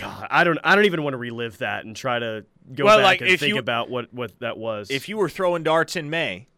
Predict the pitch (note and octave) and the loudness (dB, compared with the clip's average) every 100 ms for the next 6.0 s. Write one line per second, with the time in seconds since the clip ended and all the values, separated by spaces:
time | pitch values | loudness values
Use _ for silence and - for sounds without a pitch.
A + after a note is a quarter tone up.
0 | _ _ _ _ _ _ _ - C#3+ D#3+ | _ _ _ _ _ _ _ -6 -4 -2
1 | E3 G3+ E3+ G#3 F#3 F#3+ G3+ G#3+ A#3+ B3+ | -6 -8 -6 -6 -6 -8 -6 -4 -4 -4
2 | A2+ G2+ C3 C3+ C#3 C#3 A2 - - _ | -8 -8 -8 -6 -8 -6 -8 -14 -20 _
3 | _ _ - G#2+ A2 C3+ A2 G2+ - _ | _ _ -14 -12 -6 -2 -2 -4 -12 _
4 | _ _ _ D3+ G3 A3+ A3+ A3+ G#3+ G#3 | _ _ _ -8 -6 -2 -2 -2 -4 -10
5 | G3 D#3+ D#3+ D3+ D3 C#3 - - - | -10 -2 2 2 0 -4 -6 -10 -12